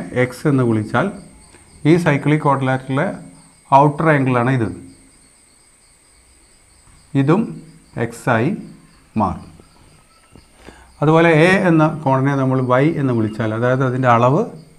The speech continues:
വൈ ആണെങ്കിൽ, measure വൈ ആണെങ്കിൽ, ഈ cyclic ക്വാഡ്രിലാറ്ററലിലെ ഇതിന് നേരെ ഓപ്പോസിറ്റ് ആയിട്ടുള്ള ആംഗിളാണ് ഇത്, ഇതിൻ്റെ outer angle, അതായത് ഈ angle, ഇതും എന്തായി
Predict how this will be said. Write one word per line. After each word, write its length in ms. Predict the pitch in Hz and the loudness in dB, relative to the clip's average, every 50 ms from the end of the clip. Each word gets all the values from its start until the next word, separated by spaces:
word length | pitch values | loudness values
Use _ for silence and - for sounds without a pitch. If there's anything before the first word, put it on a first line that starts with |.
| 110 113 | -2 0
വൈ 120 | 113 117 123 131 131 117 | 0 2 2 2 2 2
ആണെങ്കിൽ, 280 | 107 104 98 110 127 127 - - 110 | 0 -2 -4 -6 -8 -8 -10 -10 -8
measure 280 | 110 110 - - 120 143 196 233 - - | -8 -8 -10 -8 -8 -6 -6 -8 -8 -6
വൈ 120 | 101 104 107 117 117 104 | -4 -4 -2 -2 -4 -4
ആണെങ്കിൽ, 320 | 98 92 95 98 127 170 175 175 - - - - - - - _ _ _ _ - 151 | -6 -8 -8 -8 -8 -8 -10 -12 -20 -20 -20 -20 -20 -20 -20 _ _ _ _ -2 -2
ഈ 40 | 190 180 - | -2 0 2
cyclic 380 | 165 147 143 143 156 165 170 165 | 2 2 2 4 4 4 6 6
ക്വാഡ്രിലാറ്ററലിലെ 760 | 160 147 135 139 139 139 135 135 - - 147 143 139 143 175 220 208 - - - - - - - - - | 4 2 2 2 2 2 2 0 -2 -8 -4 0 2 2 2 2 0 -4 -8 -14 -20 -20 -20 -20 -20 -10
ഇതിന് 160 | - 143 143 143 143 | -4 -2 0 2 2
നേരെ 160 | 143 143 147 139 135 | 2 2 2 2 0
ഓപ്പോസിറ്റ് 340 | 135 143 147 143 143 - 147 | 0 -2 -4 -4 0 -2 -2
ആയിട്ടുള്ള 220 | 139 147 139 135 131 | 0 0 0 0 0
ആംഗിളാണ് 320 | 127 135 135 131 127 120 117 | 0 0 0 0 0 0 0
ഇത്, 100 | 113 135 180 185 - - - - - _ _ _ _ _ - 135 | 0 -2 -4 -6 -8 -16 -20 -20 -20 _ _ _ _ _ -6 -2
ഇതിൻ്റെ 220 | 131 151 160 165 156 139 139 | 0 2 4 6 6 6 4
outer 220 | 135 139 139 139 135 120 | 4 0 0 0 0 0
angle, 220 | 101 95 92 - - - - - _ _ _ - | 0 -2 -6 -8 -12 -16 -20 -20 _ _ _ -8
അതായത് 340 | 123 120 123 123 123 123 139 165 - - 120 | -4 -2 0 0 0 0 -2 -2 -4 -4 -2
ഈ 40 | 123 127 113 101 | -2 -2 -2 -2
angle, 240 | 95 92 90 87 87 - - - - _ _ _ _ _ _ _ _ _ _ _ _ _ _ _ _ _ _ _ _ _ _ _ _ _ _ _ _ _ _ _ _ _ _ _ _ _ _ _ _ _ - _ _ - - - - - - - - 131 | -4 -6 -10 -12 -14 -16 -20 -20 -20 _ _ _ _ _ _ _ _ _ _ _ _ _ _ _ _ _ _ _ _ _ _ _ _ _ _ _ _ _ _ _ _ _ _ _ _ _ _ _ _ _ -20 _ _ -20 -20 -20 -20 -20 -14 -4 -2 0
ഇതും 160 | 131 151 151 143 | 2 4 4 4
എന്തായി 240 | 131 131 131 123 120 | 4 4 2 2 2